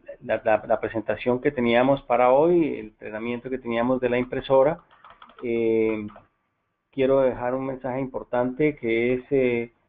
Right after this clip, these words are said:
este va a ser el futuro de las impresoras Honeywell. Eh, aquí empieza, eh, ya la marca a tener, eh, presencia concreta con, con una impresora, eh, y el, el tema de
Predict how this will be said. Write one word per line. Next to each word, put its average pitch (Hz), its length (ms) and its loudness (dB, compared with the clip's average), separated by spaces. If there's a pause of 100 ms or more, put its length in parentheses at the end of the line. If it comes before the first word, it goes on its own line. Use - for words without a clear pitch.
(200)
este 131 200 0
va 135 100 6
a 135 60 -4
ser 143 120 2
el 143 120 0
futuro 156 440 0
de 147 100 2
las 123 160 -6
impresoras 123 600 -4
Honeywell. 160 500 2 (460)
Eh, 117 420 -2
aquí 117 200 -8
empieza, 143 840 2
eh, 120 360 -6
ya 123 280 2
la 127 140 2
marca 143 540 0
a 131 100 -4
tener, 120 340 -4
eh, 127 200 -2
presencia 127 1000 0
concreta 143 680 -2
con, 110 460 -8
con 107 260 -12
una 110 180 -10
impresora, 135 720 0 (500)
eh, 117 920 -2
y 170 460 4
el, 123 560 -2 (240)
el 123 220 -16
tema 131 260 2
de 127 420 0